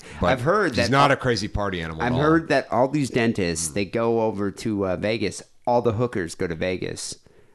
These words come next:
Speaker 2: Uh, there's, like, all the strippers and the hookers go to Vegas 'cause they know the, for the dental conventions.
Speaker 1: Mm.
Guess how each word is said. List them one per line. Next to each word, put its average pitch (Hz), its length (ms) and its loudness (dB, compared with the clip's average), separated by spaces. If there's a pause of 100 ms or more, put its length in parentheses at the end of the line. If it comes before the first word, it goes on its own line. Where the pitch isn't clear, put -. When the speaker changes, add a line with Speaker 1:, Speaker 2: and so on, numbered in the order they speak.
(120)
Speaker 2:
Uh, 107 100 -2
there's, 117 340 -2
like, 120 280 -2
all 123 260 2
the 131 100 0
strippers 135 500 -2
and 120 100 2
the 101 40 -2
hookers 117 340 -2
go 110 100 -2
to 98 60 -2
Vegas 104 340 -2
'cause 95 160 -6
they 95 100 -2
know 98 140 0
the, 92 200 -4 (220)
for - 160 -6
the 90 120 -4
dental 107 260 0
conventions. - 580 -10
Speaker 1:
Mm. 98 380 -6